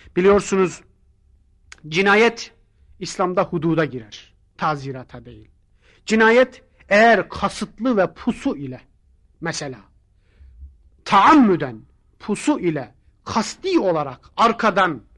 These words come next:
vurulmuşsa, bu durumda maktulün yakınları affetse dahi çoğunluğa göre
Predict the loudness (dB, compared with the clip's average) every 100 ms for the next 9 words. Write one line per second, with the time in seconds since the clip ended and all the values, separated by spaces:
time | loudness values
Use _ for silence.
0 | _ _ _ -6 0 2 4 2 0 -2
1 | -2 -2 -4 _ _ _ -2 0 2 2
2 | 2 4 4 2 -4 _ _ _ _ _
3 | _ _ _ _ _ _ -6 -6 -6 -8
4 | -4 -2 -2 -2 -4 -4 -4 -2 -2 -4
5 | -6 -12 -16 -18 -16 -14 -12 -12 -10 -8
6 | -8 -10 _ _ -6 -6 -6 -10 -12 -10
7 | -10 -12 -12 -12